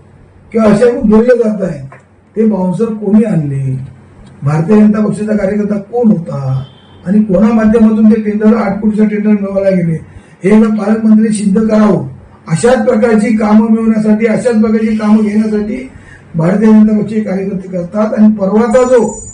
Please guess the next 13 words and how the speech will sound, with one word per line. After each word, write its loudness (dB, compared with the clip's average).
जो 2
कार्यक्रम 2
घेतला 2
तीन 0
दिवस, 0
तो 0
कार्यक्रम 0
भारतीय 0
जनता 4
पक्षाचा 0
होता 0
की -4
कार्यक्रम 0